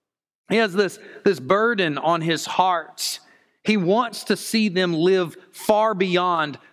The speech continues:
what they are doing right th-, in that moment. He wants to see their church explode. He wants to see people be set free from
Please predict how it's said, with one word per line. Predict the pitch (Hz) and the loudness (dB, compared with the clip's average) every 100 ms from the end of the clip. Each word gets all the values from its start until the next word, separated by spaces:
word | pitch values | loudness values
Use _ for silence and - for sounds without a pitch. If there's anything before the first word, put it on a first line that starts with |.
| - | -6
what | 151 190 180 | -2 -2 -2
they | 151 180 170 | -2 0 2
are | 165 156 | 0 -2
doing | 120 180 190 170 151 | -2 0 0 0 -2
right | 156 165 151 151 | -2 -2 -4 -4
th-, | 156 | -2
in | 156 156 | 0 0
that | 165 147 | -2 0
moment. | 151 160 147 147 - | -2 -2 -4 -8 -4
He | 160 240 | -2 0
wants | 233 220 | 0 -2
to | 208 | -6
see | 185 220 214 | -4 -2 -2
their | 190 190 | -2 -2
church | - 185 196 180 - | -2 0 0 -2 -2
explode. | 175 180 - - 127 170 175 156 147 | -4 -4 -8 -6 -2 0 0 -2 -2
He | 208 | 0
wants | 208 214 - | 0 -2 -2
to | 202 | -4
see | - 196 208 202 - - | -4 -2 0 0 -2 -6
people | - 220 220 202 | -2 0 2 0
be | 165 185 | 0 -6
set | - - 214 185 - | -6 -2 -2 -2 -12
free | - 175 180 165 139 - - - | -2 0 2 0 -2 -6 -14 -8
from | - 165 156 135 | -2 0 0 -4